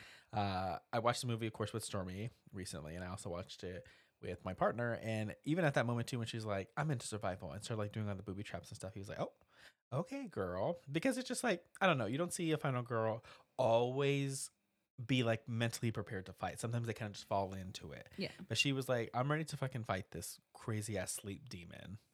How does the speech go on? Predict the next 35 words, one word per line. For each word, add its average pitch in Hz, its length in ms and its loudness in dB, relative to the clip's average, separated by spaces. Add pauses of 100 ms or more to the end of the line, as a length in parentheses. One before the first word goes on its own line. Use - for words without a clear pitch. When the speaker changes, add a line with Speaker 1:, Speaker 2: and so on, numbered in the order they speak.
(160)
Speaker 2:
Girl, 277 180 2
the 262 120 2
way 254 220 6
that 285 200 2
I 208 440 4
couldn't 262 380 4
do 226 180 6
this 185 480 4
on 180 160 2
the 170 80 4
most 175 380 2
rested, 185 760 2 (500)
most, 185 500 4
like, 175 240 6
mentally 190 540 6
sound 165 800 6 (320)
day 147 320 6
of 156 140 2
my 165 160 2
life. 139 480 2 (180)
Speaker 1:
<laughs> - 320 0
Speaker 2:
And 220 220 8
she 233 160 6
just 247 280 2
booby 233 260 8
traps - 540 6
while 190 280 4
she 196 200 6
hasn't 214 340 6
slept 180 300 2
in 165 140 4
weeks - 600 0 (580)
correctly 156 480 6
and 147 140 6
is 170 220 2